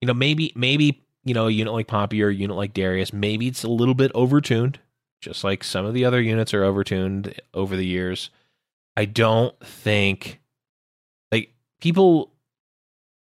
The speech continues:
people don't like the, whatever the strongest thing is. It's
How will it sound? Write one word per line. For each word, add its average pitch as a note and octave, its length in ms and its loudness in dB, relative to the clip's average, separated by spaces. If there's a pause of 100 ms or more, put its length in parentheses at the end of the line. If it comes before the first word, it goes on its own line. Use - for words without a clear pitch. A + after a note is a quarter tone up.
(720)
people D#3 260 2
don't A2+ 380 0
like F#2+ 340 0
the, G2+ 80 -10
whatever F2+ 400 -4
the - 120 -10
strongest F2+ 440 -2
thing D#2 160 -6
is. C2+ 220 -12
It's G#2+ 120 -12